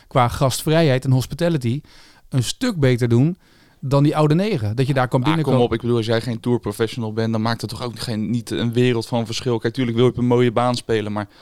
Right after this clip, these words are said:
Speaker 2: het is nou niet als jij op een normale, op een normale baan komt dat, eh, dat jij het echt
Speaker 1: Je bedoelt
Speaker 2: merkt
Speaker 1: zo'n
Speaker 2: dat hij
Speaker 1: kwalita-,
Speaker 2: helemaal
Speaker 1: op zo'n,
Speaker 2: gaar
Speaker 1: eh,
Speaker 2: is.
Speaker 1: op zo'n cafetariabaan bedoel je?
Speaker 2: Ja,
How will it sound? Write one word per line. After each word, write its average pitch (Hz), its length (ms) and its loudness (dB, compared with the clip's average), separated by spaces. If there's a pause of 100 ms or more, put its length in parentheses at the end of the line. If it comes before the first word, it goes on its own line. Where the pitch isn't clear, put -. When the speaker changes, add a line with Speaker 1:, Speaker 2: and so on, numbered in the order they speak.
(120)
Speaker 2:
het - 100 -14
is 120 100 -2
nou 113 140 -2
niet 117 140 0
als 117 100 0
jij 117 180 0
op 113 100 -2
een 123 100 -2
normale, 120 560 2
op 117 140 0
een 120 80 -2
normale 120 360 2
baan 120 260 0
komt 120 220 0
dat, 120 200 0
eh, 120 300 2 (120)
dat 120 220 2
jij 120 100 2
het 123 180 -6
echt 151 240 -2
Speaker 1:
Je 135 60 -4
bedoelt 151 140 4
Speaker 2:
merkt 190 140 2
Speaker 1:
zo'n 151 100 4
Speaker 2:
dat 180 80 0
hij 185 60 4
Speaker 1:
kwalita-, 175 200 4
Speaker 2:
helemaal 151 200 2
Speaker 1:
op 139 60 0
zo'n, 180 140 2
Speaker 2:
gaar 170 80 2
Speaker 1:
eh, 170 60 2
Speaker 2:
is. 175 60 0
Speaker 1:
op 175 60 -2
zo'n 180 120 0
cafetariabaan 135 720 2
bedoel 101 240 0
je? 98 140 0 (220)
Speaker 2:
Ja, - 180 -12